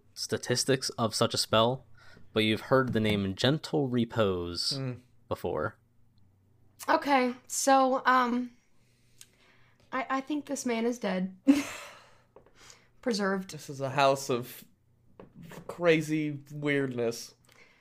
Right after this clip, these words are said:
Speaker 3: He's not breathing, and it seems to be magically imbued upon him to be preserved perfectly.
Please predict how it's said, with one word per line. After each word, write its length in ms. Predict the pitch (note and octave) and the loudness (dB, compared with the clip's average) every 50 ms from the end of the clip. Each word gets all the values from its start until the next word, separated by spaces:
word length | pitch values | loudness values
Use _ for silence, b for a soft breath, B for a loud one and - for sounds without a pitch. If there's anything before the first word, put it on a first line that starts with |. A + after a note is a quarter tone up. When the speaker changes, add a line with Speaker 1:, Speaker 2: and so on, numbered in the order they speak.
| b b _ | b b _
Speaker 3:
He's 160 | A#3 G#3 G3 | -4 0 2
not 260 | A#3 A#3+ B3 A#3+ G#3+ | 4 4 4 2 2
breathing, 680 | A3 A3+ A3+ A#3 - A3+ A3 A3 A3 A3 G#3+ G#3+ G3+ - - - _ _ _ - A3 - - _ - G#3+ - - - C4+ - _ _ _ _ _ _ - | 0 -2 -2 -2 -2 -2 0 0 -2 -2 -4 -4 -6 -10 -14 -20 _ _ _ -16 -16 -16 -16 _ -20 -20 -20 -20 -20 -20 -20 _ _ _ _ _ _ -2
and 180 | G#3 G#3 G#3 | -2 0 0
it 180 | G#3 - - - | -2 -6 -8 -8
seems 540 | - - - - G3 G3 G3 F#3+ F#3+ F#3+ - | -8 -8 -6 -4 -2 -2 0 -2 -2 -4 -6
to 120 | - - | -8 -8
be 540 | F#3+ - F#3+ F#3 F3+ F3+ F3 F3 F3 F#3 F#3+ - _ - | -8 -6 -4 -4 -4 -4 -4 -6 -8 -10 -12 -16 _ -10
magically 1040 | G#3 G#3 F#3 F3+ F3 F3+ F#3 F3 - F#3 F#3 F#3 - F3 E3+ E3 E3 D#3+ E3 E3+ G#3+ - _ _ _ _ _ _ _ _ _ _ _ _ _ _ _ _ _ _ | -6 -4 -2 -2 0 0 -2 -2 -4 -6 -8 -8 -8 -8 -8 -8 -8 -10 -10 -12 -14 -18 _ _ _ _ _ _ _ _ _ _ _ _ _ _ _ _ _ _
imbued 460 | - F#3+ F3+ F3 F3 F#3 E3 E3 D#3+ F3+ | -6 -4 -4 -4 -4 -6 -10 -10 -10 -12
upon 300 | F3+ - - E3+ E3+ F3+ | -12 -14 -14 -12 -10 -10
him 320 | F3+ G3 - G#3 G#3 G#3+ A#3 - _ - | -10 -10 -10 -12 -14 -14 -16 -20 _ -18
to 120 | - F#3 | -14 -12
be 220 | F3+ F#3 F3 E3+ E3+ - | -10 -8 -8 -10 -12 -14
preserved 580 | - - - F3+ - - F3 E3+ E3+ E3 - - - | -12 -10 -10 -8 -8 -8 -8 -8 -10 -12 -16 -18 -16
perfectly. 680 | - F3 F3+ - - F3 F#3 - F3 F3 F3+ G#3 - | -14 -14 -12 -12 -12 -12 -12 -12 -12 -12 -12 -12 -14